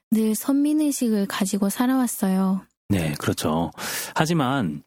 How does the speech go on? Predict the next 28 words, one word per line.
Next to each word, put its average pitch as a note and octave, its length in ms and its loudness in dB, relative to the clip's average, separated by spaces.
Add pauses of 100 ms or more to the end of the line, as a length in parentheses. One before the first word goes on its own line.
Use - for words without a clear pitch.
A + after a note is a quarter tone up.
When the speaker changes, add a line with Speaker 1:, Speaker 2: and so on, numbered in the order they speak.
(360)
Speaker 2:
그 - 180 0
크신 F#3+ 360 0
하나님 F3 280 2
앞에 B2+ 200 0
섰을 C3+ 320 0
때 E2+ 480 -2 (520)
누가 A#2+ 280 2
감히, G2+ 460 0 (260)
어, E2+ 200 -2
자기는 G#2 380 0
특별하다, - 680 -4 (480)
자기는 A#2 400 2
다른 A#2 300 0
사람보다 A2+ 400 2
더 - 200 -2
높다라고 A#2 540 0
이야기할 F2+ 320 0
수 - 120 -4
있을까요? D#2+ 600 -4 (460)
자, - 240 -4
그럼에도, C3 720 2 (460)
어, F#2+ 340 -2
그렇게 E3 380 0
마음이 A2+ 400 2
높아져 G#2+ 440 0
있었다라고 G2 580 0
하는 F2 200 0
건 E2+ 420 -2